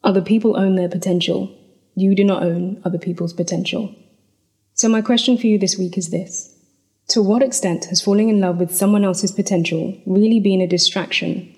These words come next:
born from your own fear of achieving yours? Perhaps if we truly learn to be in love with our own potential,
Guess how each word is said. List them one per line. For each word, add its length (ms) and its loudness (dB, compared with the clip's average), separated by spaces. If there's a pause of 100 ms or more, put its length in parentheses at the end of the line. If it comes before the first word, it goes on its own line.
born 180 2
from 160 2
your 220 2
own 220 4
fear 420 0
of 100 -4
achieving 420 2
yours? 500 -2 (760)
Perhaps 540 0
if 80 -14
we 100 -2
truly 340 2
learn 280 2
to 100 -2
be 140 0
in 80 2
love 120 0
with 120 2
our 160 2
own 100 2
potential, 680 -2